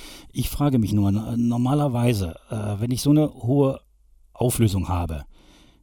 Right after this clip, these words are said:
die nützt mir doch eigentlich auch nur was, wenn das entsprechende Objektiv vorhanden ist.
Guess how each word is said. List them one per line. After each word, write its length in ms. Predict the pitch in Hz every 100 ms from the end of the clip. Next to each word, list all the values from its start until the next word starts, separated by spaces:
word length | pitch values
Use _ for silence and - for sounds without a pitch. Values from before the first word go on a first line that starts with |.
| - _ _ - -
die 220 | 101 113
nützt 280 | 110 175 -
mir 100 | 113
doch 140 | 98
eigentlich 360 | - 127 - 107
auch 100 | 90
nur 220 | 110 143
was, 320 | 104 - -
wenn 280 | 98 104 101
das 180 | 98 90
entsprechende 560 | - 95 - 95 90 -
Objektiv 420 | 92 - - 180
vorhanden 340 | 87 78 76
ist. 220 | 76 71